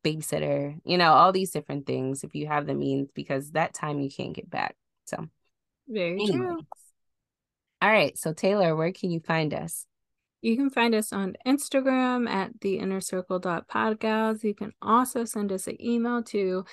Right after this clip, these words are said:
Speaker 2: the inner circle dot podcast at gmail dot com.
Speaker 1: Yes. And don't forget to rate, subscribe, follow, leave us a review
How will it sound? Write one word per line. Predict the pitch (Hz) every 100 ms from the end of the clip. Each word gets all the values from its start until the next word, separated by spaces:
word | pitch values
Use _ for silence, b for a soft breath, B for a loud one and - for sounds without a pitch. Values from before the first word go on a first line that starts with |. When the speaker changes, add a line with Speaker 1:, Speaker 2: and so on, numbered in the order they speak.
| B B 220
Speaker 2:
the | 247
inner | 294 208 185
circle | 180 190 180 180
dot | 180 185 165
podcast | - 196 196 202 190 190 -
at | 185 165
gmail | 196 180 180 180 185 185
dot | - - -
com. | - - - _ _ _ _ _
Speaker 1:
Yes. | - - - - - -
And | 160 156 160
don't | 165 175
forget | 175 170 -
to | 165
rate, | 156 160 -
subscribe, | 170 - 156 147 151 -
follow, | 160 165 160 160
leave | 160 151
us | 147 -
a |
review | 147 143 151 170 175 165 165 165